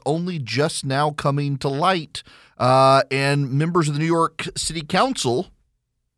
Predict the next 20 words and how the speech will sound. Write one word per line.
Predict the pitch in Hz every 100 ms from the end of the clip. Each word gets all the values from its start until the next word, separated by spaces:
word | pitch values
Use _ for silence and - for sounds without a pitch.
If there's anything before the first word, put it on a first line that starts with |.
| _ _ _ -
are | 160 180
furious | - 208 269 269 214
about | 165 127 110
it. | 107
He | 123 151
says, | - 175 170 151 -
uh, | 156 151 147 147 151 156 160
New | 156
York | 208 214
City | - 202
Councilman | 190 190 175 180 170 143
David | 160 180 175 156
Carr | 175 131 131 190 - _ _ _ _ _ _ -
confirmed | 170 160 147 - 202 180 175 170
to | 165
a |
local, | 147 156 180 180 170 156 -
uh, | 143 143 147
news | 175 190 151
outlet | 120 98 156 -